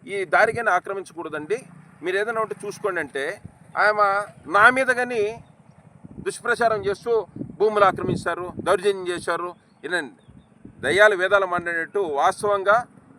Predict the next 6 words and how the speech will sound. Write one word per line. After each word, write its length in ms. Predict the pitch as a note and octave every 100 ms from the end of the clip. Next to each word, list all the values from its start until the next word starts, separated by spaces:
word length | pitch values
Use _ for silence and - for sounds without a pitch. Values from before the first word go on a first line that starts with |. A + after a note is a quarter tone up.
| - - - -
ఆమె 520 | - G3 G3+ F#3 F3+ E3+ G3+
ఈ 160 | E3+ F3+ - - D#3 - - -
డీకేటీ 360 | - A#3 - -
పట్టాకి 460 | - - G3 F2
ఎలిజిబుల్ 580 | - - - E3 G#3+ G#3
కాదు, 280 | G3 G3 A3